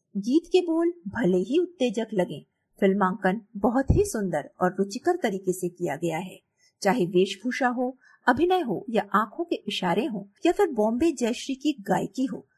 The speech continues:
सभी पहलुओं में शालीनता और एक सभ्य अदायगी नजर आती है। यहाँ एक और बात उल्लेखनीय है। एक बार गीतकार प्रसन्न जोशी ने बड़ी महत्वपूर्ण बात कही थी कि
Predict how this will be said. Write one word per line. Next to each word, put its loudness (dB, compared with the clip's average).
सभी 4
पहलुओं -2
में -4
शालीनता -2
और 0
एक -6
सभ्य -4
अदायगी 0
नजर 0
आती -4
है। -12
यहाँ 2
एक 0
और 2
बात 0
उल्लेखनीय -2
है। -4
एक 4
बार 0
गीतकार -4
प्रसन्न 0
जोशी -2
ने -2
बड़ी 2
महत्वपूर्ण -4
बात 0
कही -6
थी -10
कि 6